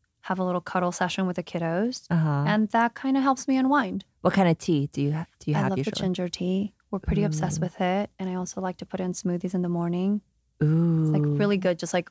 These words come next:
Speaker 1: overall flushing out of the toxins.
Speaker 2: Ginger is godsend. I love ginger. Speaking of ginger, my kind of self-care ritual has been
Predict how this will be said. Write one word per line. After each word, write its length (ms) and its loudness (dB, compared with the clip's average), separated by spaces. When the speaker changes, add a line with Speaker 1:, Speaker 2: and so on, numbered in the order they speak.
Speaker 1:
overall 560 4
flushing 360 -2
out 140 0
of 120 -4
the 100 -2
toxins. 500 -8
Speaker 2:
Ginger 460 6
is 380 4
godsend. 460 0
I 120 4
love 520 4
ginger. 540 2
Speaking 420 -2
of 80 2
ginger, 580 4
my 920 4
kind 180 0
of 80 0
self-care 1400 2
ritual 540 2
has 460 2
been 480 2